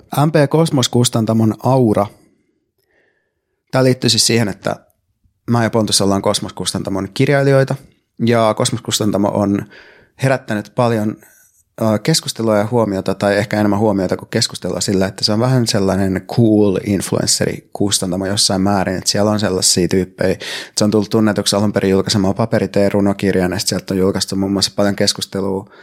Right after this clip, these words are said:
herättänyt Emilia Sjöholmin Paperilla toinen ja Natalia Kallion teoksia ja, ja tota, Sita Salminen on tehnyt sinne myös,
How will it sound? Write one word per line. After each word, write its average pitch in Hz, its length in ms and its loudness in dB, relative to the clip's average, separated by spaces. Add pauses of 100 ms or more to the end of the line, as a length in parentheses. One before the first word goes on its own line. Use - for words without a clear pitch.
(560)
herättänyt 127 680 0
Emilia 113 400 4
Sjöholmin 104 800 2
Paperilla 98 520 0
toinen 95 460 2
ja 92 720 2
Natalia 101 480 0
Kallion 104 1040 2 (160)
teoksia 101 1000 0
ja, 98 320 2 (320)
ja 101 200 -2
tota, 90 580 -2 (840)
Sita 113 240 0
Salminen 98 500 2
on 90 100 0
tehnyt 98 300 -2
sinne 98 260 0
myös, - 600 -2